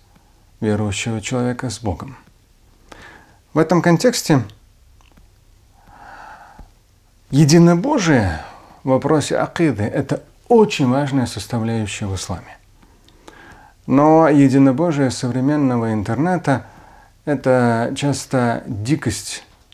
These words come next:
и невежество. Если вы зайдёте на некоторые странички, то там сплошные могилы,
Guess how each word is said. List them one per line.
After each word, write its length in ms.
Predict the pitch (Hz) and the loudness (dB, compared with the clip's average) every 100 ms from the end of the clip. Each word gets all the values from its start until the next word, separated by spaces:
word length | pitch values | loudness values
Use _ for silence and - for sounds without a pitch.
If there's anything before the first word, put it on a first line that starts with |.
| _ _ _ _ _ | _ _ _ _ _
и 60 | 139 | -2
невежество. 640 | 127 120 98 - - - - - _ _ _ _ _ _ _ _ _ _ _ _ - - - - _ - _ _ | 0 0 -2 -6 -12 -14 -18 -20 _ _ _ _ _ _ _ _ _ _ _ _ -20 -20 -20 -20 _ -20 _ _
Если 220 | 143 135 135 | 0 2 2
вы 80 | |
зайдёте 400 | 123 143 147 139 | 2 4 2 2
на 80 | 139 | 2
некоторые 480 | 135 135 139 139 135 | 4 4 2 0 0
странички, 500 | - 156 180 180 - | 0 -2 0 -2 -4
то 120 | 127 | -4
там 140 | 131 123 | -2 -4
сплошные 500 | - 127 - 110 92 | -4 -6 -2 -2 0
могилы, 580 | 98 104 160 151 139 | 0 2 2 2 0